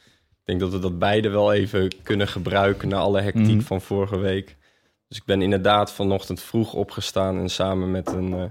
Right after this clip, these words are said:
Speaker 1: goede vriend eerst even flink wezen sporten.
Speaker 2: Ja.
Speaker 1: Alle adrenaline eruit.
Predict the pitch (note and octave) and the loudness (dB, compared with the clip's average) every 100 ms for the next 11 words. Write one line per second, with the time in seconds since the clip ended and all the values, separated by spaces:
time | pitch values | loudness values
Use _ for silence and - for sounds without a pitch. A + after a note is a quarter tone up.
0 | - _ _ _ _ - G2 F2+ - F#2+ | -10 _ _ _ _ -4 -2 -2 -4 -2
1 | F2+ - G#2 - F2+ - - A#2+ A2 F#2+ | 0 0 0 0 -6 -4 0 2 2 0
2 | - - A2+ - B2+ B2+ _ G#2+ G2+ A2 | 0 -4 -4 -2 -6 -6 _ 2 2 0
3 | - - - G#2+ A#2 - G2+ G#2+ G#2+ A2 | -8 -20 -2 4 6 6 4 4 4 4
4 | A2+ G#2 G2+ G#2+ B2 E3 - | 4 4 4 4 2 0 -10